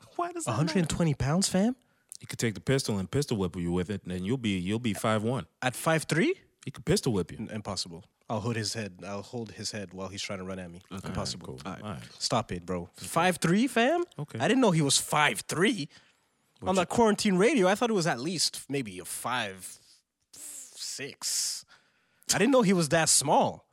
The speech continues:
Speaker 2: I didn't think he was that
Speaker 3: Who
Speaker 2: small,
Speaker 3: cares?
Speaker 2: bro.
Speaker 3: Who cares?
Speaker 2: No, it's just funny. A lot of people <laughs> on the internet were laughing at that.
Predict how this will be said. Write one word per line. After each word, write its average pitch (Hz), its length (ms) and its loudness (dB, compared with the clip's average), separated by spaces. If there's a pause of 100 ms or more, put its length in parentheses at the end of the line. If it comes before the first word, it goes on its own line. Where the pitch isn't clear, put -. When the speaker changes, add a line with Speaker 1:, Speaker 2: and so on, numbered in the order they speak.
(260)
Speaker 2:
I 120 60 -4
didn't 208 140 0
think 330 120 0
he 269 40 2
was 208 120 2
that 185 200 4
Speaker 3:
Who 220 60 8
Speaker 2:
small, 220 100 8
Speaker 3:
cares? 131 120 6
Speaker 2:
bro. 120 160 2 (180)
Speaker 3:
Who 143 80 -4
cares? - 500 -4 (100)
Speaker 2:
No, 214 120 -2
it's 117 120 -2
just 131 160 -2
funny. 156 320 -6 (180)
A 107 40 -8
lot 110 160 -2
of 120 60 -4
people 127 360 -6
<laughs> - 100 -18
on 113 80 -6
the 110 60 -6
internet - 380 -4
were 117 100 -10
laughing 107 340 -10
at 80 120 -16
that. 65 160 -20